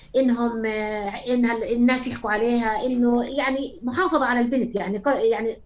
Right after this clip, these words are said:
قديش بيحاف-، بي-، بيحاولوا يحافظوا على البنت قدر استطاعتهم ومحافظة على النسل. هلا ألفين وتسعتاش بعد ما أنا ناقشت الرسالة كانت عندي توصية م-، معينة. هلا ألفين وتسعتاش أنا ناقشتها بألفين وثلاث، ألفين وتسعة، آه، ب-، بشهر ستة،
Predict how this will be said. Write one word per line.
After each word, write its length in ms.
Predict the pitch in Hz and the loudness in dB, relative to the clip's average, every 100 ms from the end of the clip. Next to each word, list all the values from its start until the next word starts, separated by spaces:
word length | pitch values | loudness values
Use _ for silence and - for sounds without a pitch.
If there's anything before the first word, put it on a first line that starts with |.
| - | -10
قديش 240 | 220 262 277 | -4 -2 -2
بيحاف-، 400 | 269 277 262 208 | 0 0 0 0
بي-، 340 | 202 220 202 | -2 0 0
بيحاولوا 540 | 208 202 262 262 202 185 | -4 -2 2 2 2 -2
يحافظوا 400 | - 254 202 220 | 0 -2 0 -2
على 140 | 233 | 0
البنت 420 | 226 247 240 240 | 0 2 2 0
قدر 160 | 254 240 | -2 -4
استطاعتهم 600 | 240 202 220 233 240 262 - - | -4 -6 -6 -6 -10 -10 -12 -10
ومحافظة 440 | 285 302 269 202 | -6 -2 -2 -2
على 160 | 180 180 | -4 -4
النسل. 280 | 170 147 156 - - - - - | -6 -10 -16 -20 -20 -20 -12 -4
هلا 200 | 226 240 | 0 0
ألفين 300 | 240 330 359 | 2 2 2
وتسعتاش 540 | 339 285 262 262 233 | 0 -4 -2 -2 -2
بعد 180 | 240 247 | -2 0
ما 140 | 240 | 0
أنا 100 | 285 | 0
ناقشت 400 | 269 254 302 - | -2 -2 -4 -4
الرسالة 500 | 262 247 208 196 202 | -4 -4 -2 -2 -2
كانت 220 | 262 247 | -2 -2
عندي 200 | 254 254 | -2 -2
توصية 480 | 240 247 233 175 165 | -2 -4 -2 -2 -2
م-، 200 | 180 185 | -2 -4
معينة. 420 | 202 214 180 165 - - - - - - - - - - - | -2 0 0 -2 -8 -20 -20 -20 -20 -20 -20 -20 -20 -12 -4
هلا 160 | 220 | -2
ألفين 240 | 233 302 349 | 0 2 2
وتسعتاش 880 | 339 - 277 262 247 214 269 - - | 2 0 -2 0 0 0 -2 -4 -2
أنا 100 | 240 | 2
ناقشتها 400 | 247 240 285 277 | 2 0 -2 -2
بألفين 320 | 254 233 277 | -4 -2 0
وثلاث، 480 | 262 247 220 208 220 | 0 0 2 2 0
ألفين 320 | 220 285 294 | -2 0 0
وتسعة، 360 | 277 - 254 240 | 0 -4 -4 -2
آه، 160 | 226 214 | 0 -2
ب-، 320 | 208 202 202 | -2 -6 -6
بشهر 320 | 185 247 285 | -2 0 0
ستة، 580 | 277 269 - 254 311 | 0 -4 -2 0 0